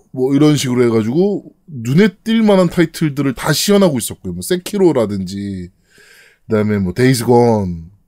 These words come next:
그 다음에 뭐, 점프 포스, 뭐, 이런 게임들, 그 다음에 뭐, 저 뭐죠?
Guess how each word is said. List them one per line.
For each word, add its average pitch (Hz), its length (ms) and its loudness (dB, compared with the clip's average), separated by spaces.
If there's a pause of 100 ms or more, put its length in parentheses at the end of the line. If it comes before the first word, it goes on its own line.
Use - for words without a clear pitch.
(460)
그 107 60 -8
다음에 110 360 2
뭐, 101 340 -4 (120)
점프 196 260 2
포스, - 400 2 (1200)
뭐, 123 140 0
이런 165 200 4
게임들, 143 540 0
그 120 100 -6
다음에 120 260 0
뭐, 107 480 -4
저 110 160 -4
뭐죠? 165 560 -4